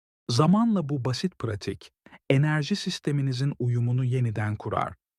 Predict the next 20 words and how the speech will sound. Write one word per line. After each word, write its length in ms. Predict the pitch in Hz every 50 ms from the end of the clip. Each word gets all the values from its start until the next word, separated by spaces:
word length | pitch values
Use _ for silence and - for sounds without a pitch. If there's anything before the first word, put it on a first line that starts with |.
| _ _ _ - _ _ -
Zihinsel 760 | 117 110 135 147 139 180 170 156 - - 196 190 190 185 139
dağınıklık 540 | 143 143 139 139 143 131 - 135 135 131 - -
azalır, 520 | - 110 104 113 104 98 - - - - _ _ _ _ - -
duygusal 520 | 110 135 139 135 143 143 - - 180 185
salınımlar 720 | 180 - - 156 143 139 135 135 123 123 127 127 127 117 104
dengelenir, 720 | 113 107 107 107 107 107 104 107 104 101 101 - - - _ _ _ _ _
fiziksel 640 | - - 165 139 151 175 - - - 180 180 175 147
canlılık 500 | 123 147 139 131 131 131 131 131 127 -
hissi 340 | - 117 - - - - -
artar. 460 | 95 101 98 - - 107 - - 98 - _ _ _ _ _ _ _ _ _ _ _ -
Kuantum 520 | - 160 156 170 196 202 185 - 175 147
fizikçileri 840 | 123 - 123 104 104 117 - - - 120 110 110 107 117 120 123 - - - _ _ _ -
gözlemcinin 840 | 110 143 139 143 135 120 143 143 143 143 - - 147 170 180 180
gerçekliği 640 | 160 147 131 127 127 - - 127 - - 131 139 147
etkilediğini 680 | - - 120 - - - 123 123 117 107 120 113 110 110
söyler. 520 | - - 113 101 104 101 104 104 - - - _ _ _ _ _ _ -
Yani 460 | 113 127 135 139 123 117 113 110 110 - _ _ _ - 117 104
dikkat 440 | 143 139 - - - 180 180 185
nereye 420 | 127 131 135 156 156 151 135 120 113
yönelirse 760 | 104 107 110 113 113 117 143 175 170 - - - 101 101 101